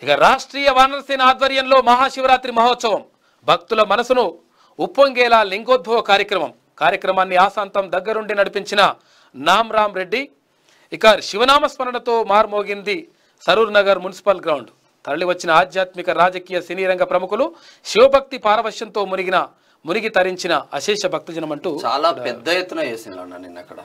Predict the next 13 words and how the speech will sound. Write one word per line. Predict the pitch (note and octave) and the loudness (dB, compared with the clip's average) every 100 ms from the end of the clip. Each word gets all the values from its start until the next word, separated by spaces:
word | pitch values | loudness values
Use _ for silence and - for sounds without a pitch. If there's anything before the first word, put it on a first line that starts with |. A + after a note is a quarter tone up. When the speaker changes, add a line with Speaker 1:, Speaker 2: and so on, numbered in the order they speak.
| - | -18
Speaker 1:
ఎక్కడ? | C3+ D#3+ | -10 -4
ఇక్కడ | D3+ C#3 B2+ | -2 -2 -2
సరూర్ | D3 E3+ | -2 -2
నగర్, | C#3 A2 G#2 | -4 -6 -4
Speaker 2:
సరూర్ | - A#2+ C3 | -4 -2 -2
నగర్, | B2 A2+ | -2 -2
మహేశ్వరం | A2 A#2+ C3 E3 D#3 | -2 -2 -2 -4 -4
కాన్స్టిట్యుయెన్సీ. | C3+ B2 B2 G#2+ G#2 G#2 C#3 - - | -4 -6 -8 -16 -14 -14 -14 -16 -18
Speaker 1:
ఓకే. | A#2+ - G2 - _ _ _ _ _ _ _ _ _ _ _ _ _ _ - | -20 -18 -20 -20 _ _ _ _ _ _ _ _ _ _ _ _ _ _ -2
Speaker 2:
కంటోన్మెంట్ | F#3+ A3+ C4+ C#4+ C#4+ | 0 2 2 2 2
ఎమ్మెల్యే | C#4 C4+ C#4+ C#4+ | 2 2 4 2
సాయన్న | C#4 A#3+ C4+ C#4 | 2 0 0 -2
కన్నుమూత. | C4+ B3 B3+ B3+ B3+ F3+ | -4 -6 -4 -2 2 2